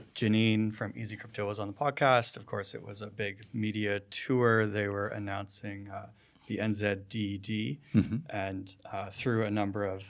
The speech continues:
Speaker 1: uh, intermediaries. I heard that you were a lot involved with this. Um, and so what, what can you tell us? Uh, I've got here on my notes, like, what's the story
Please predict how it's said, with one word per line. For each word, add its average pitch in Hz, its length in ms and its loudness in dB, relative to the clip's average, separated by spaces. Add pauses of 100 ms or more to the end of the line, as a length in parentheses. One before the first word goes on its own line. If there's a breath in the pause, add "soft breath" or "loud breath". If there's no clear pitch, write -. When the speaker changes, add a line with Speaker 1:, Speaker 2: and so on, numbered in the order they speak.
Speaker 1:
uh, 107 240 -10
intermediaries. 120 840 6
I 113 60 6
heard 107 180 2
that 107 100 -8
you 110 140 -2
were 104 260 -6 (120)
a 107 40 -12
lot 101 200 -2
involved 101 360 -8
with 101 140 -18
this. - 320 -6 (440 loud breath)
Um, 98 280 0
and 107 140 -4
so 113 200 6
what, 123 280 2
what 123 160 2
can 127 220 2
you 120 80 4
tell 107 260 4
us? 127 220 0
Uh, 104 240 2
I've 104 80 0
got 107 140 4
here 110 140 6
on 104 80 4
my 104 120 4
notes, 101 320 -2
like, 101 180 -6
what's 113 160 -6
the - 100 -10
story 104 560 -2